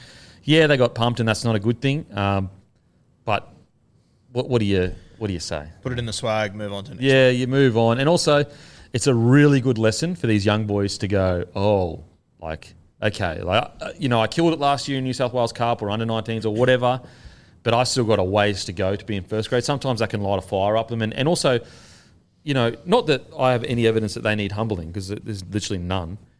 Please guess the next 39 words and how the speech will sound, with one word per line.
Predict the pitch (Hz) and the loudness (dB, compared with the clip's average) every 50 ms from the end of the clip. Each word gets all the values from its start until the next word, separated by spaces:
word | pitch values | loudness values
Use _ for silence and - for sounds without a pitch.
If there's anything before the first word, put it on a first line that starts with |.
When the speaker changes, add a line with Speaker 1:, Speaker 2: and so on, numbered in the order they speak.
| _ _ _ _ _ _ | _ _ _ _ _ _
Speaker 1:
but | - 156 147 | -8 -6 -2
sometimes | - - 202 208 - 208 160 131 | -2 -2 -2 0 -2 -2 -2 -2
it's | 123 101 | -4 -6
good | 98 - 131 135 175 - | -6 -2 0 0 0 0
to | 135 113 | 0 -2
have | 104 95 95 | -2 -2 -2
your | 104 98 95 95 98 - - - _ _ _ _ _ _ _ _ _ _ _ _ | -2 -2 -2 -2 -4 -6 -10 -18 _ _ _ _ _ _ _ _ _ _ _ _
younger | 120 113 113 107 | -4 -4 -2 -4
players | 104 - 113 104 98 95 - | -4 -2 0 0 0 0 -2
humbled | - - 120 135 156 156 151 113 | -6 -6 -4 -2 -2 -2 -2 -2
a | 110 | -2
little | 98 92 92 92 90 | -4 -4 -6 -6 -6
bit, | - 95 - - | -8 -10 -10 -10
because | - 127 - 156 143 117 - | -14 -6 -4 -4 -4 -4 -6
they | - - 143 135 | -8 -4 -4 -4
come | 131 - 185 208 | -2 -2 -4 -4
through | 208 - 175 | -2 -2 -2
the | 120 101 | -2 0
grades | 82 104 113 127 98 98 - | 0 2 2 2 0 -2 -4
and | 151 151 | -6 -6
they | 170 | -6
just | 170 190 - - - | -6 -8 -10 -12 -12
towel | - - - 143 139 139 | -8 -2 0 2 4 4
everyone | 131 117 104 98 87 87 | 4 4 2 -2 -4 -4
up. | 101 143 156 - - - - - - - - | -6 -6 -6 -8 -10 -14 -20 -20 -20 -12 -8
And | 117 120 | -4 -2
they | 123 117 | -2 -2
think | - - - 160 160 135 160 - | -2 -2 -2 -2 -2 -2 -4 -4
that, | 120 107 101 | -2 0 2
"Oh, | 107 123 | 2 2
well, | 101 92 90 92 | 2 0 0 -2
I'm, | 110 131 107 95 - - | -2 -2 -4 -6 -8 -8
I | 113 110 | -8 -8
should | - - - 170 147 | -6 -2 0 0 0
be | 143 | 0
playing | 120 - 123 107 104 | -2 -2 -4 -6 -4
first | 95 110 110 107 - | -2 -2 -2 0 0
grade, | - 107 98 92 | 0 0 2 0
and | 92 90 | -2 -4